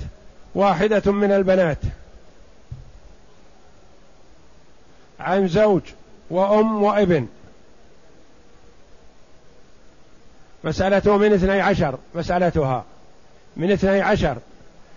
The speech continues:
للزوج الربع ثلاثة، وللأم السدس اثنان، وللابن الباقي سبعة. ماتت البنت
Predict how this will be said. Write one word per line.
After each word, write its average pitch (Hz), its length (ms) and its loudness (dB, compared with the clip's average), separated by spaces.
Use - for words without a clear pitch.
للزوج 180 480 2
الربع 208 380 2
ثلاثة، 170 500 0
وللأم 190 460 0
السدس 214 480 0
اثنان، 185 460 0
وللابن 202 540 0
الباقي 196 600 0
سبعة. 151 440 0
ماتت 208 520 0
البنت 208 480 0